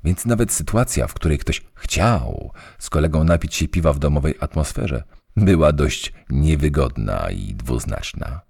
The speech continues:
Wizyty sąsiedzkie nie wchodziły nawet w grę. Zresztą sąsiedzi rzadko kiedy ze sobą w ogóle rozmawiali, niekiedy wymieniając tylko rytualne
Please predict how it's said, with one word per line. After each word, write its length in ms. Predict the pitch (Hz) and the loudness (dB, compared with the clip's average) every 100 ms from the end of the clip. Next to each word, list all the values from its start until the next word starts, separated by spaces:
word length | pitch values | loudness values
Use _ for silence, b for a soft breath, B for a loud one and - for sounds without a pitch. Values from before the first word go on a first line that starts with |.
| _ _ _ _ | _ _ _ _
Wizyty 380 | - 78 120 160 | -6 -2 -2 0
sąsiedzkie 580 | 170 175 196 - - 220 - _ _ _ _ - | 2 2 2 -2 -4 -4 -6 _ _ _ _ -6
nie 60 | 165 | -6
wchodziły 480 | - 156 123 110 87 | 0 2 4 6 6
nawet 300 | 69 65 - | 4 0 -6
w 100 | 53 | -8
grę. 340 | - - - - _ _ _ | -8 -8 -10 -16 _ _ _
Zresztą 640 | 101 101 87 - 85 76 65 B B | 2 4 4 4 4 4 0 B B
sąsiedzi 680 | - 78 71 90 73 64 62 B B - | -2 0 2 2 0 -2 -6 B B -4
rzadko 520 | 71 76 62 - 69 | 0 2 0 -4 -6
kiedy 340 | - 67 57 | -2 -4 -4
ze 120 | - | -6
sobą 300 | - 53 - 52 | -6 -6 -6 -2
w 60 | |
ogóle 440 | 95 92 90 64 57 | -2 0 2 0 -2
rozmawiali, 680 | - - - - - - - b b b b - | -8 -10 -10 -10 -10 -12 -14 b b b b -6
niekiedy 300 | 151 190 135 B B | 0 2 2 B B
wymieniając 720 | 67 101 101 117 120 87 - | 2 4 4 4 4 2 0
tylko 360 | 95 87 87 | -2 0 0
rytualne 680 | 82 76 82 82 78 73 71 | 2 0 2 2 4 2 0